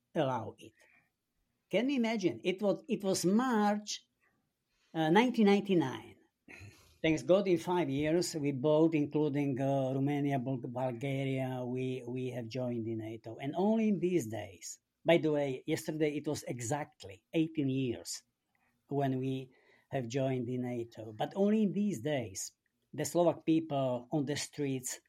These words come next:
meeting me are telling, "Thank you, sir, for being in. Thank you for the security umbrella above, above our heads." Only in these days we all realize how important it was.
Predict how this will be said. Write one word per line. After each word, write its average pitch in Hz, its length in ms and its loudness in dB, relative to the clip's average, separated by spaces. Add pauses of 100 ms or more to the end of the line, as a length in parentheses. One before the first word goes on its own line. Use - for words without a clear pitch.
(640)
meeting 160 440 6
me 156 160 4
are 147 240 0
telling, 139 380 -2
"Thank 175 260 4
you, 214 120 2
sir, 127 420 -6
for 147 220 -2
being 143 480 2 (100)
in. 120 340 -2
Thank 160 280 2
you 240 100 4
for 160 220 2
the 139 160 -4
security 147 760 -2
umbrella 139 800 -2 (420)
above, 143 540 2 (140)
above 147 320 2
our 131 240 -2
heads." - 400 -12
Only 254 460 -2
in 202 120 2
these 208 260 0
days 151 380 0
we 160 220 0
all 160 460 0 (120)
realize 170 840 2 (240)
how 247 280 0
important 170 640 2
it 120 240 -14
was. - 340 -18